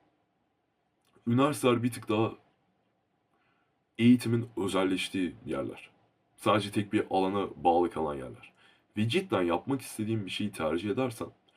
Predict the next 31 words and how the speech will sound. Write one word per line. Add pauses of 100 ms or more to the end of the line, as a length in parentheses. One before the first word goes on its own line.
(220)
o
üniversiteyi
bitirebilirsin. (220)
Eğer
yapmak
istemediğin
bir
şeyi
tercih
edersen (220)
muhtemelen
o
üniversiteyi
bitiremeyeceksin. (720)
Muhtemelen
bitiremeyeceksin. (2000)
Hani
gerçekler
böyle. (200)
Bitirsen
bile (160)
işin
sonunda (100)
o
mesleği
yapmayacaksın.
Yani
bitirdiğin
bir
anlamı
olmayacak.